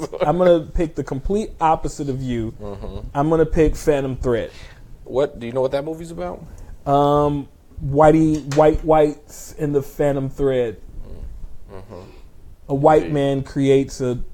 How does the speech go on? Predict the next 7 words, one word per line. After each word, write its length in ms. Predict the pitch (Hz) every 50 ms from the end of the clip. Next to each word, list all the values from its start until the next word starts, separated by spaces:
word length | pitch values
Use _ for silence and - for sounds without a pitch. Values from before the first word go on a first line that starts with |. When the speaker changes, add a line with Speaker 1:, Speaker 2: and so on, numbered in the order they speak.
| - - - -
Speaker 2:
a 100 | 139 120
thread 680 | 117 - - - 139 131 131 131 127 123 120 120 123 117
of 260 | 120 117 117 - - - - - - -
Speaker 1:
Of, 240 | 113 107 - - - -
of, 200 | - 90 - -
of 160 | - 90 92
phantomness. 880 | - - 101 98 95 95 - 101 92 95 95 92 98 - - - -